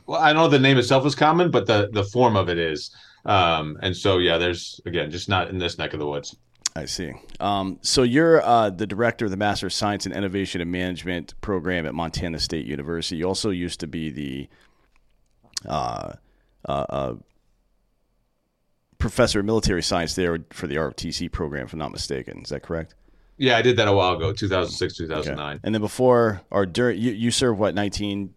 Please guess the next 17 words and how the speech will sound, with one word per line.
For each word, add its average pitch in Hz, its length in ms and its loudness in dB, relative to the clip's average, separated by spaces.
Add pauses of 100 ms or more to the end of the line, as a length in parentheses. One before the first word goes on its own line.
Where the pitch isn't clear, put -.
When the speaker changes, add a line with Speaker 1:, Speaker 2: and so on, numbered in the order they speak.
Speaker 2:
twenty 107 240 -6
years 98 220 -2
in 95 40 -6
the 92 60 -4
military, 98 420 -4
something 98 200 -8
like 95 80 -12
that? 107 180 -4 (240)
Speaker 1:
Yeah. 90 280 -2 (280)
Yeah, 85 160 0
I 80 40 -2
did. 73 340 -6
In 92 140 -2
the 87 80 0
Speaker 2:
And, 82 40 -2
Speaker 1:
Army. 80 160 -2
Speaker 2:
uh, 76 220 -2